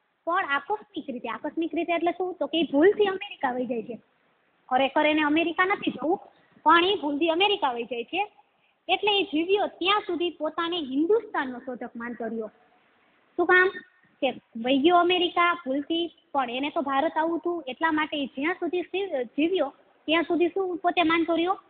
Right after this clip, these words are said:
એમ પૂછે કે, "તું કોણ ભાઈ?" તો કે, "હું હિન્દુસ્તાનનો શોધક."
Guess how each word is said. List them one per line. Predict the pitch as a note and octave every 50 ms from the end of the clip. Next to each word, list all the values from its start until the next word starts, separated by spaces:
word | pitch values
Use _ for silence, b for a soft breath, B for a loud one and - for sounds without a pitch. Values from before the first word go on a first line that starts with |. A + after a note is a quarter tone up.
| _ _ -
એમ | D4 C#4+
પૂછે | - G4+ G#4 - F4+ C4+
કે, | - B3+
"તું | A#3 - E4 E4+
કોણ | D#4 - G4+ G#4 G4
ભાઈ?" | D#4 D4+ D4+ D4+ D#4
તો | D4+ - _ _ _ - C4 B3+
કે, | - D4+
"હું | C#4+ D4 D4+ D#4
હિન્દુસ્તાનનો | D#4+ E4 D#4+ F4 D#4 - F4+ E4 E4 E4+ E4+
શોધક." | E4+ F#4 F#4 F4 C4+ B3 -